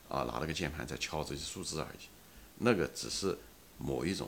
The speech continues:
我们现在程序员只是某一种程序员啊，就像那个程序员创造了我们一样的，我们人就是个机器人啊，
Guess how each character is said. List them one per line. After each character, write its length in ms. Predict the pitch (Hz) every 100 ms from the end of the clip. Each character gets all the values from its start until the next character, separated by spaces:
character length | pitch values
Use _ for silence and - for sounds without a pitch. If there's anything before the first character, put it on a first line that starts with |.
| -
我 120 | 76
们 120 | 76 104
现 180 | 117
在 80 | 113
程 180 | 90 80
序 120 | 80
员 100 | 73
只 100 | 69
是 80 | 76
某 220 | 73 60
一 40 | 78
种 120 | 62
程 180 | - -
序 140 | -
员 100 | 57 - - - - - - -
啊， 240 | - - - - - -
就 100 | -
像 240 | 95 95 85 - - - - - - - - -
那 60 |
个 60 | 95
程 180 | - 85
序 120 | 98
员 100 | 76
创 180 | - 85
造 80 | 85
了 60 |
我 100 | 67
们 140 | 50 60
一 60 |
样 140 | 64 53
的， 60 | - - - -
我 120 | - 104
们 160 | 156
人 380 | 98 82 104 - - -
就 140 | -
是 100 | 123
个 60 | 76
机 140 | -
器 160 | 69 -
人 80 | - - - - - - - - - - - -
啊， 40 | 69